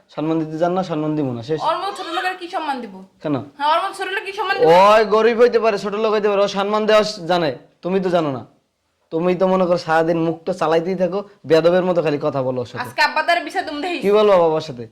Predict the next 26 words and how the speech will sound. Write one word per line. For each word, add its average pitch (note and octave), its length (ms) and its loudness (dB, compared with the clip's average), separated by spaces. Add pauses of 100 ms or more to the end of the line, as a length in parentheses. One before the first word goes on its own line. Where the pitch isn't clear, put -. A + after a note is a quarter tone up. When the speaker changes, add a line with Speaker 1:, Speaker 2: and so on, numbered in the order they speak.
Speaker 2:
হুম? C4+ 80 -18 (360)
Speaker 1:
কি? F4+ 120 -4
Speaker 2:
তুই E4 80 0
আমার G4 220 4
মুখে A4+ 140 -4
মুখে A#4 100 -2
তর্ক A4+ 200 0
করস A#4 240 0
কে? F4 80 0
আমি F#3+ 260 4
Speaker 1:
আজকে G4+ 160 2
Speaker 2:
তো A4 60 4
বড় A4 160 6
না? B4 340 4
Speaker 1:
কি C4 160 0
বিচার C4 280 2
দেবা C#4 180 6
তুমি? G#3 280 0 (1080)
প্রয়োজনে G#3+ 380 4
আর G#3+ 120 4
তুই G#3+ 200 2
আর G3+ 160 4
নিয়ে G3 280 0
আমি F#3 160 2
আলাদা E3 280 2
থাকি। C3+ 200 -8